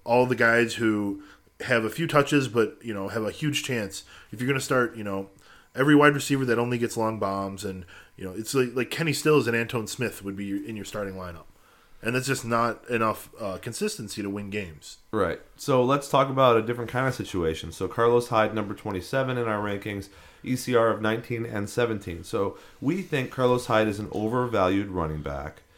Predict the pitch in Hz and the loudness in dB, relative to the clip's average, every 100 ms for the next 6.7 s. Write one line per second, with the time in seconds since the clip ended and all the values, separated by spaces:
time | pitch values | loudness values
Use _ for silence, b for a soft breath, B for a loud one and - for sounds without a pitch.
0 | b b 90 92 87 85 - 110 113 120 | b b 0 2 2 0 -6 -8 -6 -6
1 | - 98 95 92 90 - - 143 170 170 | 0 2 4 2 -2 -12 -2 0 2 0
2 | 123 123 - 120 117 113 - 101 92 113 | -2 -4 -2 -2 -2 -6 -4 -4 -4 -2
3 | 92 95 123 131 139 170 160 131 117 B | -2 -2 -4 -4 -2 0 2 2 0 B
4 | B 127 120 127 127 120 117 120 117 110 | B -8 -2 2 4 2 2 2 2 0
5 | 104 95 113 143 127 107 110 101 95 87 | 0 4 4 2 2 0 0 -2 -4 -6
6 | - 131 143 139 117 110 110 | -2 0 0 0 2 2 0